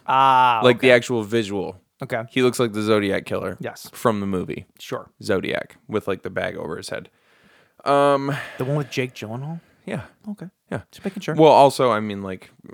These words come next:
Speaker 2: real life. Isn't there, like, real life sketches of him
Speaker 1: Y-,
Speaker 2: wearing
Speaker 1: yeah,
Speaker 2: the,
Speaker 1: yeah.
Speaker 2: possibly wearing the hood over
Speaker 1: Yes.
Speaker 2: his,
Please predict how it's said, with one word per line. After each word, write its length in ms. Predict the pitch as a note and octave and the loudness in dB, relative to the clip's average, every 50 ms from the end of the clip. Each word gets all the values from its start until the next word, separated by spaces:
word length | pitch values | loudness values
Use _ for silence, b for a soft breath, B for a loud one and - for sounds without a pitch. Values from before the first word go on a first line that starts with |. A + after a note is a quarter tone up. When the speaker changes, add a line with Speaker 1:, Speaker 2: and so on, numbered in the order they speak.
| - | -20
Speaker 2:
real 360 | - - - G#2+ G#2 G2+ G2 G2 | -20 -20 -18 -14 -10 -10 -8 -6
life. 300 | G2 F#2+ F#2+ F#2+ - - | -6 -6 -8 -8 -8 -10
Isn't 160 | - G#2+ G#2 G#2+ | -8 -6 -4 -4
there, 220 | G#2+ G#2 G2 G2 F#2 | -2 -2 -2 -4 -6
like, 180 | G2 G2 F#2+ F#2+ | -8 -8 -8 -8
real 200 | - G2 G2 F#2 F#2 | -6 -4 -2 -2 -2
life 160 | F#2 F2+ - | -4 -6 -8
sketches 460 | - - - F#2 - - G2 G2 G2 | -10 -8 -8 -8 -6 -8 -8 -8 -8
of 180 | F#2 F2+ F2+ - - | -10 -12 -14 -18 -20
him 380 | - - F#2+ F#2+ F#2+ G2+ F#2+ F2+ | -18 -14 -10 -10 -8 -8 -8 -8
Speaker 1:
Y-, 560 | E2+ A#3 A#3+ G#3+ F#3+ F3 E3 D#3 - - D#3+ | -10 -12 -12 -10 -8 -8 -8 -8 -8 -6 -4
Speaker 2:
wearing 300 | D3+ F#2+ F#2+ F#2 F#2+ F#2+ F#2+ F#2 | -2 0 0 0 -2 -4 -6 -6
Speaker 1:
yeah, 60 | F2+ F2 | -6 -6
Speaker 2:
the, 40 | |
Speaker 1:
yeah. 220 | B2+ A2+ G2 F2+ F2 - | -8 -8 -10 -12 -16 -14
Speaker 2:
possibly 560 | - F#2+ F#2 F#2 - - G2+ F#2 F#2 F#2 F#2 F2+ | -10 -10 -8 -8 -8 -10 -10 -8 -6 -6 -6 -6
wearing 300 | F2+ F#2 F#2 F#2 F#2 F#2 | -6 -6 -6 -6 -8 -8
the 80 | F2+ | -10
hood 200 | F2+ F#2+ F#2+ F#2 | -10 -10 -10 -10
over 140 | F#2 F#2 F2+ | -8 -8 -8
Speaker 1:
Yes. 100 | F#2 F#2 | -8 -8
Speaker 2:
his, 120 | F2 E2+ | -10 -10